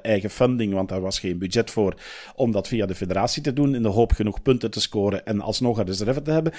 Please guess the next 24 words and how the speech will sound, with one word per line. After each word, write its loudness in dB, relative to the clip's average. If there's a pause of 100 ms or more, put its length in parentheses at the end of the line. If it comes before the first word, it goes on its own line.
(240)
Er -2
is 2
heel 6
korte -4
termijn 2
denken 0
mee -4
gepaard -4
gegaan 0 (160)
en -2
ik -8
hoop 0
dat 2
daar 0
ook 0
op -6
federatieniveau, -2
dat -6
daar -6
lessen 0
worden -4
uitgetrokken -4 (380)
en, 2
eh, -8